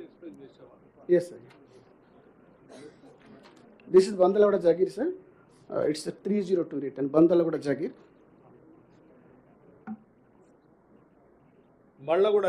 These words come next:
Speaker 1: జాగీర్.
Speaker 2: Yeah.
Speaker 1: ఆ?
Speaker 2: It's Mandal Gandipet, sir. Gandipet.
Speaker 1: గండిపేట్, మళ్ళగూడ జాగీర్.
Speaker 2: Yes, sir.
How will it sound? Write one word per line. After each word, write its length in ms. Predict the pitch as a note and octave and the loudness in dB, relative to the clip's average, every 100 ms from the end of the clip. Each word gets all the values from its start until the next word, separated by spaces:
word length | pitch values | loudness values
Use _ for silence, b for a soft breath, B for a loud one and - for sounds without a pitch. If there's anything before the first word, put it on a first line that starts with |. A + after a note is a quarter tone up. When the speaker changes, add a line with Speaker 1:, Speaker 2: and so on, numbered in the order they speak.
| F3 | 0
Speaker 1:
జాగీర్. 320 | D#3+ C3 - - D#3 | -2 -2 -12 4 8
Speaker 2:
Yeah. 160 | D3+ A#2+ - - - | 8 6 -6 -14 -2
Speaker 1:
ఆ? 20 | E3+ - - - | -2 -2 -18 -6
Speaker 2:
It's 120 | F3 G#3 F3+ | -4 2 6
Mandal 260 | F#3 G3+ F3+ | 8 6 6
Gandipet, 360 | F3 G3+ E3+ C3+ | 4 4 0 -4
sir. 80 | A#3+ D#4+ | -10 -2
Gandipet. 340 | D#3+ E3+ E3 C3+ | 2 2 0 -2
Speaker 1:
గండిపేట్, 420 | D3 F3+ F3+ F#3 G3 D#3+ | -2 -4 -2 -2 -2 -2
మళ్ళగూడ 340 | D#3+ E3 D#3 B2 | 0 2 0 0
జాగీర్. 380 | C3 A#2+ G2+ F#2+ C3 | -4 -6 -8 -8 -2
Speaker 2:
Yes, 120 | C#3+ | -2
sir. 100 | - | -2